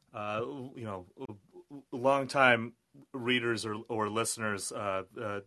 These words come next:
to the extent that I, that I have them, w-, uh, will know that, um, that, that has been also, like, one of, one of the things, like, that kind of, uh, the way that you can kind of track, like,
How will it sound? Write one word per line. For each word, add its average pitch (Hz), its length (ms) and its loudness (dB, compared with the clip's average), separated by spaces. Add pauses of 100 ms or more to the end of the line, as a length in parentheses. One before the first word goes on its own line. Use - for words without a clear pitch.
(120)
to - 100 -20
the 110 100 -4
extent 107 380 -2 (160)
that 110 120 -2
I, 107 180 2
that 110 140 2
I 98 120 4
have 104 260 4
them, 104 300 0
w-, 120 180 -8
uh, 113 140 -6
will 113 240 2
know 127 300 4 (100)
that, 101 240 4
um, 92 380 -6
that, 98 260 -2
that 101 180 2
has 92 140 -6
been 92 300 -6 (440)
also, 123 300 2
like, 95 200 -2
one 101 220 -4
of, 92 160 -6 (1000)
one 131 200 4
of 120 60 0
the 110 80 -2
things, 135 160 -2
like, 117 160 2
that 117 180 6
kind 117 160 4
of, 98 100 -2 (800)
uh, 98 380 0 (760)
the 127 80 -6
way 147 140 6
that 143 60 2
you 135 100 2
can 123 100 -6
kind 127 220 2
of 117 80 -6
track, 104 580 2
like, 101 220 0